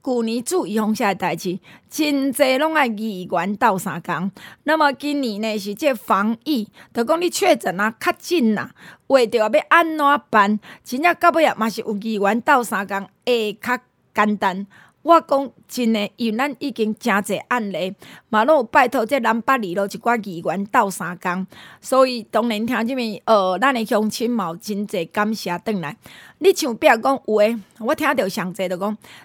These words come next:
一对翁仔某，啊，甲一个囡仔，可能才几个月尔尔，或者是一两岁尔尔。诶，结果即个囡仔，诶，爸爸确诊啊，爸爸确诊啊，即个某甲囝要送去倒？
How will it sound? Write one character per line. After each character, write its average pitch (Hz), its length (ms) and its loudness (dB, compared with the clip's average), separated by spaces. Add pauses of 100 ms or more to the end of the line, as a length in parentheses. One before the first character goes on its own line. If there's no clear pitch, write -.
一 254 100 -2
对 381 220 0
翁 208 160 0
仔 226 100 0
某， 233 240 0 (280)
啊， 285 80 2
甲 311 100 2
一 302 40 2
个 226 200 -6
囡 220 240 -4
仔， 202 140 -4
可 285 180 -2
能 240 160 -2
才 269 80 0
几 262 220 -10
个 240 240 0
月 185 380 -2
尔 135 120 -10 (240)
尔， 185 80 -4 (240)
或 233 100 -2
者 285 160 2
是 262 140 -4
一 214 200 -2
两 185 200 -8
岁 175 220 -6
尔 175 200 -6
尔。 196 400 -2 (360)
诶， 285 180 2
结 381 160 -4
果 349 240 4
即 339 160 -6
个 277 120 2
囡 311 260 -2
仔， 311 200 0 (140)
诶， 233 80 -4
爸 277 220 2
爸 311 240 4
确 311 260 2
诊 175 260 -6
啊， 196 280 -6
爸 233 100 0
爸 294 220 2
确 - 240 -4
诊 240 200 -4
啊， 185 120 -10 (480)
即 392 120 0
个 302 160 8 (300)
某 320 400 8
甲 294 120 -2
囝 262 280 -4
要 247 60 2
送 240 200 -4
去 220 120 -2
倒？ 202 200 -6